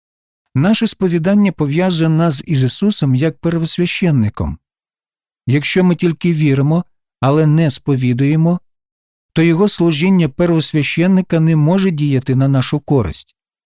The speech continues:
Первосвященство Ісуса на небесах засноване на нашому висловленому вголос сповіданні, а не на нашій безсловесній вірі.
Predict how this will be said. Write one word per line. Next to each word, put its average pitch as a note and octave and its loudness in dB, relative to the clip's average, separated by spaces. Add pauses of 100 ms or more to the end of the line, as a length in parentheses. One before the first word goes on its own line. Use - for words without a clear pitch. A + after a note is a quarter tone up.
(640)
Первосвященство D3+ 0
Ісуса D#3+ -2
на D3 0
небесах C#3 -2 (320)
засноване D#3 0
на C#3+ 0
нашому D#3+ 0 (220)
висловленому C#3+ 0
вголос D3 0 (160)
сповіданні, D#3 0 (420)
а C3+ 2
не D#3 2
на D#3 2
нашій D3+ 0
безсловесній C#3+ 0
вірі. C3 0